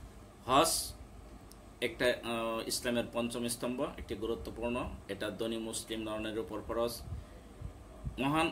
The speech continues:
আল্লাহ তাআলা এ সম্পর্কে কোরআন মাজিদে বলেছেন, "ওয়ালিল্লাহি আলান নাসি হিজ্জুল বাইতি মান ইসতাতাআ ইলাইহি সাবিলা।" মানুষের মধ্যে যার আল্লাহর ঘর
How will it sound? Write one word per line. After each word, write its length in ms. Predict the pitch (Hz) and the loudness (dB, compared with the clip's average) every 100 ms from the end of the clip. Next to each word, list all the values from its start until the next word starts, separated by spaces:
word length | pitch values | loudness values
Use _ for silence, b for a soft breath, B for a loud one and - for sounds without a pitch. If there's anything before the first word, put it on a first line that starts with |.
| - | 4
আল্লাহ 220 | 127 147 | 6 6
তাআলা 240 | 143 151 | 6 4
এ 120 | - 127 | 6 4
সম্পর্কে 500 | - 135 127 - 131 | 2 0 0 -2 -2
কোরআন 320 | 123 123 127 | 0 2 2
মাজিদে 320 | 123 120 120 | 2 2 2
বলেছেন, 580 | 113 113 - 131 127 143 - - - - | 4 2 2 2 0 -2 -10 -16 -4 6
"ওয়ালিল্লাহি 720 | 135 147 139 139 143 143 139 | 8 10 10 10 10 8 6
আলান 320 | 117 135 131 | 6 6 6
নাসি 460 | 123 127 131 - 123 | 4 4 4 4 0
হিজ্জুল 480 | 131 120 131 120 | -2 0 2 4
বাইতি 340 | 110 127 123 127 | 6 6 6 4
মান 180 | 117 117 | 4 2
ইসতাতাআ 680 | 113 - 113 117 113 107 107 | 0 -2 0 4 4 2 0
ইলাইহি 460 | 110 110 107 101 | 0 0 0 0
সাবিলা।" 460 | 90 101 98 87 82 - - B B B - | -2 -2 -2 -2 -4 -8 -12 B B B -8
মানুষের 480 | - 127 156 185 170 | 2 4 6 6 6
মধ্যে 480 | 156 147 - 165 165 | 6 4 6 6 8
যার 360 | 139 127 139 147 - | 8 10 10 8 4
আল্লাহর 340 | 117 135 160 156 | 4 8 8 8
ঘর 220 | 143 151 | 8 8